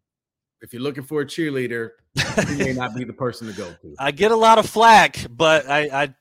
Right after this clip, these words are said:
Speaker 2: try to pride myself on just, just calling it like I see it. People don't always love it, but that's what it is.
Speaker 1: No, you are, Brandon. And regardless to what my partner thinks, you, you're a great friend of mine.
Speaker 2: <laughs> I loved it. I loved it the other day, man. It was great. It was great.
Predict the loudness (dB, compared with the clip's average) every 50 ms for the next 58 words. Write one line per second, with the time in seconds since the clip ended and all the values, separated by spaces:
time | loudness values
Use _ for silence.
0 | _ _ -14 -6 -4 -2 -2 -2 0 0 2 2 2 0 0 -2 -2 -4 -4 -6
1 | -4 -4 -4 -6 -6 -6 -8 -12 -12 -12 -14 -16 -20 -20 -20 -20 -18 -16 -14 -14
2 | -16 -14 -10 -6 -4 -4 -4 -4 -4 -6 -6 -6 -6 -8 -8 -8 -10 -10 -10 -10
3 | -10 -12 -12 -10 -8 -8 -6 -6 -6 -6 -8 -8 -8 -8 -8 -8 -8 -10 -14 -14
4 | -12 -12 -10 -12 -10 -12 -12 -12 -12 -12 -12 -10 -12 -14 -14 _ _ _ _ _
5 | _ _ _ -8 -6 -4 -2 0 0 0 0 0 -2 -4 -6 -6 -6 -6 -6 -8
6 | -8 -10 -10 -10 -10 -8 -8 -8 -6 -2 -2 -2 -2 -2 -4 -10 -12 -12 -10 -10
7 | -8 -8 -6 -8 -8 -8 -8 -6 -4 -4 -4 -6 -10 -14 -14 -14 -14 -14 -14 -16
8 | -18 -20 -6 -4 0 2 2 2 2 2 0 0 0 -2 -2 -2 -4 -6 -8 -8
9 | -12 -12 -12 -14 -14 -14 -16 -16 -16 -18 -18 -20 -12 _ -12 -12 -10 _ -12 -12
10 | -10 -10 -10 -10 -10 _ -10 -10 -10 -10 -10 -2 2 4 4 6 8 6 6 6
11 | 6 4 0 0 0 0 2 2 4 6 4 4 4 2 -4 -4 -2 -2 0 0
12 | 0 0 -2 -4 -6 -6 -4 -4 -6 -4 -4 -4 -4 -6 -8 -4 -2 0 0 0
13 | -2 -4 -8 -10 -10 -10 -10 -8 -6 -4 -4 -4 -6